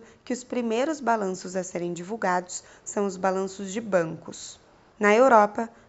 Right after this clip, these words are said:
as bolsas também realizam após altas na sexta-feira e, portanto,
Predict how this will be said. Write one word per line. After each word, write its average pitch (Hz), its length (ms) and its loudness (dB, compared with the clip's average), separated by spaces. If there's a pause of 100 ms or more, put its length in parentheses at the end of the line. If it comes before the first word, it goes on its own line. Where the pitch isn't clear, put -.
as 202 180 0
bolsas 196 560 -4 (180)
também 254 540 0
realizam 202 600 0
após 202 400 2
altas 185 420 0
na 190 160 -2
sexta-feira 202 840 -4 (360)
e, 285 80 -8
portanto, 226 720 0